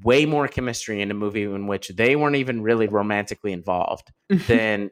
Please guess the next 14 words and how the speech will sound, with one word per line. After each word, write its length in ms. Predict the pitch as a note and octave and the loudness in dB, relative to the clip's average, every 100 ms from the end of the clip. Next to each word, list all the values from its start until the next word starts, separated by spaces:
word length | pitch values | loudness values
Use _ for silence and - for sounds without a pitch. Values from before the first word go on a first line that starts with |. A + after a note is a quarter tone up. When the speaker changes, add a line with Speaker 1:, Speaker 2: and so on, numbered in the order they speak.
| _ | _
Speaker 1:
these 220 | A#2 B2+ | -6 -6
two 160 | - C3+ | 0 2
have 140 | G#2+ - | 2 2
ever 240 | C3 C#3+ | 0 2
had, 420 | B2+ A#2 G#2+ G#2 - | 0 2 2 2 0
and 160 | G#2+ A2+ | -4 0
they're 260 | B2+ B2+ - | 0 -2 0
dating 540 | A2+ A2 G2+ F#2 F2+ - | 2 2 0 -4 -10 -12
and 100 | G2+ | -6
have 300 | A#2 A#2 A2 | 0 0 -2
been 180 | G#2 G2 | -8 -8
for 180 | G#2 | -14
a 60 | F#2+ | -12
while. 500 | G2 G2+ F#2+ F#2 E2+ | -12 -10 -8 -8 -10